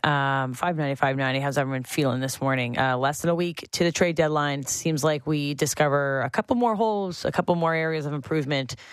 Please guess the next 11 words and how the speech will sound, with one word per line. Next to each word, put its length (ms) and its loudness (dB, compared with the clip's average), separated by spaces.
Uh, 200 4
when 440 0
you 120 -4
see 160 -2
games 260 0
like 200 -2
last 280 2
night, 200 2
disappointing 540 0
loss. 440 0
Um, 500 0